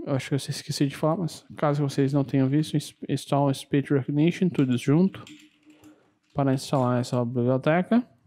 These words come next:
Então, feito isso,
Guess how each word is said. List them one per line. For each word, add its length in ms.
Então, 120
feito 380
isso, 480